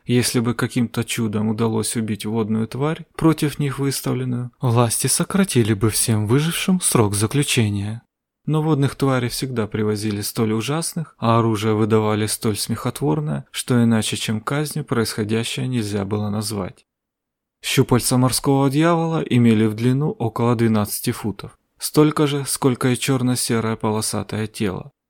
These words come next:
Чудовище находилось в кругу диаметром шестьдесят футов, ограниченном тесно сомкнутыми клетками и плавучими платформами. Там же с отчаянными воплями барахтались мужчины,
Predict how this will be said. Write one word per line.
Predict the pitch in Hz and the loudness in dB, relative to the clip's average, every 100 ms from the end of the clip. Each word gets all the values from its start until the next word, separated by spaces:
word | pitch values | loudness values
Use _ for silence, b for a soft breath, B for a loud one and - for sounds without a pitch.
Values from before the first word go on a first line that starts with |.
| _ - | _ -6
Чудовище | 156 147 151 143 - 139 | 0 4 4 4 2 0
находилось | 131 147 120 127 123 120 - - | 0 0 0 0 0 -2 -8 -12
в | - | -2
кругу | 151 143 131 123 | 0 2 2 2
диаметром | 117 117 117 120 123 127 | 4 4 2 0 -2 -4
шестьдесят | - 123 110 110 110 101 | -2 -4 -2 -4 -4 -6
футов, | - 113 - 104 _ - | -6 -6 -6 -14 _ -6
ограниченном | 120 117 127 113 - 110 110 104 | 2 4 4 4 0 0 0 0
тесно | - 151 - 156 | -2 -2 -2 -4
сомкнутыми | - 113 117 131 127 123 123 | -2 -2 -2 -6 -6 -4 -4
клетками | 117 110 104 - 107 120 120 | -2 -2 -2 -2 -8 -6 -6
и | 143 | -2
плавучими | 139 120 107 98 113 107 | 2 4 2 -2 -2 -2
платформами. | 101 107 - 101 98 101 104 120 _ _ _ | -2 -4 -4 -8 -6 -8 -10 -14 _ _ _
Там | - 113 104 | 0 0 0
же | 104 | -2
с | - | -2
отчаянными | 110 - 110 107 107 107 | -2 0 0 0 0 -2
воплями | 110 139 147 151 147 127 | 0 -2 -2 -6 -4 -2
барахтались | 110 107 101 - 110 107 - | 0 0 -2 -2 -4 -4 -4
мужчины, | 117 - 110 101 104 | -4 -4 -4 -6 -8